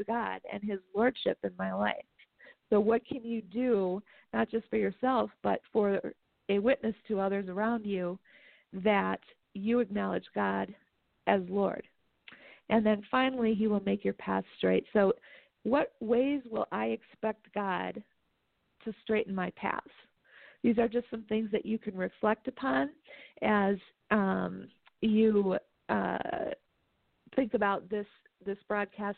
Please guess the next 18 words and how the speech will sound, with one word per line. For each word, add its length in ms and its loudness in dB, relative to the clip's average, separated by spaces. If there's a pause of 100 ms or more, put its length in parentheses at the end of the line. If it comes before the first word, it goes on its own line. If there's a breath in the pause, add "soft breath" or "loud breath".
tonight, 380 -4
and 120 -6
hopefully 540 -2 (340 loud breath)
it 100 2
has 220 6
ministered 600 0
to 60 -2
your 180 0
heart. 400 4 (580 loud breath)
Um, 520 2
we 360 6
are, 560 2
uh, 500 -4 (380)
out 240 2
of 160 -2
our 160 -4 (160)
time 220 -2 (120)
for 120 0